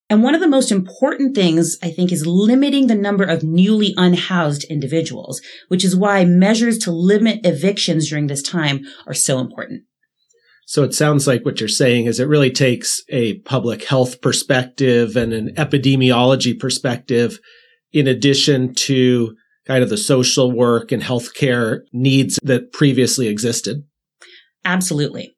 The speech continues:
Speaker 2: So Tessa, one of your areas of focus in your professional career has been on adverse childhood experiences, or what we call aces. Can you tell our audience more about what this is and how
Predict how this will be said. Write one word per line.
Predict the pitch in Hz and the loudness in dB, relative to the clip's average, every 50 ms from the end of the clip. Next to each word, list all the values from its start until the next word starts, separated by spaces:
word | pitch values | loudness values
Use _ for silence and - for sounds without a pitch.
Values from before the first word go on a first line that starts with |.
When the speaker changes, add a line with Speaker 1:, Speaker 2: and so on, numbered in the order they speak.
| _ _ _ _ _ _ _ _ _ _ - - - - _ _ | _ _ _ _ _ _ _ _ _ _ -20 -20 -20 -20 _ _
Speaker 2:
So | - - - 165 143 | -10 -2 0 0 0
Tessa, | - - 175 156 143 - 151 131 | 0 0 -2 -2 0 0 -2 -2
one | - 147 143 175 185 | -2 0 0 0 2
of | 202 185 143 151 | 2 0 -2 0
your | - 165 151 143 143 147 - | 2 2 4 4 2 2 0
areas | - 160 143 147 143 139 135 135 | 0 0 2 4 4 2 2 0
of | 131 - | -4 -4
focus | - 147 139 131 135 143 - - 147 | 0 0 0 0 0 -2 -2 -2 -2
in | 131 | -2
your | 131 127 127 | -2 -2 -4
professional | - 139 135 147 139 127 - - 143 131 123 - _ _ - - - | -6 -8 -4 -2 -2 -2 -2 -2 -2 -2 -2 -4 _ _ -16 -4 -2
career | 156 135 131 135 131 127 123 | 0 2 4 4 4 2 2
has | 139 139 - - | 0 -2 -4 -6
been | - - 147 139 135 135 131 131 143 151 - _ - | -4 0 2 2 2 2 2 0 -2 -4 -6 _ -8
on | 147 131 127 127 127 120 147 - - | -6 -2 0 0 0 0 -2 -4 -4
adverse | 147 139 139 135 110 139 135 135 - | -2 -2 -2 0 0 0 0 0 -2
childhood | - - 147 139 131 135 120 135 139 113 | -2 -2 0 0 0 0 2 0 0 -2
experiences, | 110 - - - - 147 139 135 131 123 113 110 - 131 104 104 - | -2 -4 -6 -4 0 2 2 2 2 0 -2 -2 -4 -6 -4 -2 -2
or | 120 | -2
what | 123 127 131 | 0 0 0
we | 135 127 | -2 -4
call | 127 - 127 113 123 - | -4 -4 -6 -6 -4 -2
aces. | 135 139 135 127 - - 120 123 127 - - _ _ _ _ _ _ _ _ _ _ _ _ _ | 0 0 0 0 0 -2 -2 -2 -4 -8 -8 _ _ _ _ _ _ _ _ _ _ _ _ _
Can | - 160 147 | -2 0 2
you | 170 214 | 2 2
tell | 214 - 208 214 196 | 0 0 0 2 2
our | 190 180 170 | 2 2 4
audience | 165 151 147 139 147 147 147 123 - 151 | 4 2 2 4 4 2 2 0 -2 -2
more | 147 139 139 139 | 0 2 2 2
about | 139 135 - 135 127 135 135 135 - _ _ - | 2 2 0 -2 0 0 -2 -4 -6 _ _ -6
what | - 143 139 143 | -2 -2 -2 0
this | - 151 131 135 - - | 0 -2 0 0 0 0
is | 139 135 139 139 127 131 - - - | 2 2 2 2 0 -2 -6 -6 -4
and | 143 127 120 | -4 -4 -4
how | 120 110 139 139 139 139 139 139 143 139 | -2 -2 0 0 2 2 2 2 0 0